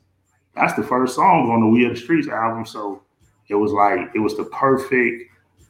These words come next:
opening, and they set the tone. And Jadakiss just had so much energy. I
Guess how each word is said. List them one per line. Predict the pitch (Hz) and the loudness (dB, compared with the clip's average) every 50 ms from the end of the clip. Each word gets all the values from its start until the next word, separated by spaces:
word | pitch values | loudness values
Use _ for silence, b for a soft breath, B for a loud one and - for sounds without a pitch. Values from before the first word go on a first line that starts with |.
| _ _ _ _ _ _ _ _ | _ _ _ _ _ _ _ _
opening, | 131 131 123 120 117 87 85 87 - - _ _ - | 2 2 4 2 -2 -6 -8 -10 -14 -20 _ _ -8
and | 101 95 | -4 0
they | 98 101 | 0 0
set | 98 - - 113 113 - | 0 -2 -4 -4 -4 -4
the | - | -6
tone. | - - 120 107 107 110 107 107 104 104 104 104 - - _ _ _ _ _ _ _ _ _ _ _ - | -6 -4 -4 -4 -2 -2 -2 -4 -4 -6 -8 -10 -14 -20 _ _ _ _ _ _ _ _ _ _ _ -6
And | 104 92 | -6 -2
Jadakiss | 87 101 120 135 127 113 - 120 110 104 101 | 2 4 6 6 6 6 6 6 4 6 4
just | 104 101 95 | 4 2 2
had | 101 104 101 101 98 98 | 2 0 0 0 -2 -2
so | - 110 104 | -2 -2 -2
much | 104 98 95 92 | 0 0 -2 -2
energy. | 90 98 113 117 107 92 90 95 | -2 0 2 2 2 2 2 2
I | 98 139 | 4 6